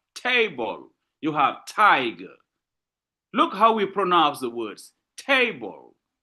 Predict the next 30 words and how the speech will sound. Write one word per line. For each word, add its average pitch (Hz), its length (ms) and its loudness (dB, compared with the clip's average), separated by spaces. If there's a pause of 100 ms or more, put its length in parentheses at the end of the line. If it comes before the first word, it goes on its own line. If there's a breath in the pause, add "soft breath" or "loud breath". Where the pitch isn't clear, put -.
we 147 120 -6
say 127 400 -6
tiger. 117 640 2 (800)
You 214 160 -4
see, 320 140 2
this 285 180 -2
is 277 100 -2
different 240 380 -4
from 165 380 0 (200)
believe 139 800 -2 (380)
and 151 200 -2
return. 135 760 -8 (760)
This 330 240 2
is 349 180 -2
important, 285 680 -2
class. 127 380 -4
When 180 180 -6
you 220 160 -4
do 262 300 -4
poetry, 202 600 0 (460)
take 254 360 -2
time 285 320 2
to 269 100 -8
pronounce 208 840 2 (380)
in 202 160 -4
order 214 320 4
to 165 400 0
find 151 540 2 (280)
the 160 120 -2
correct 185 800 0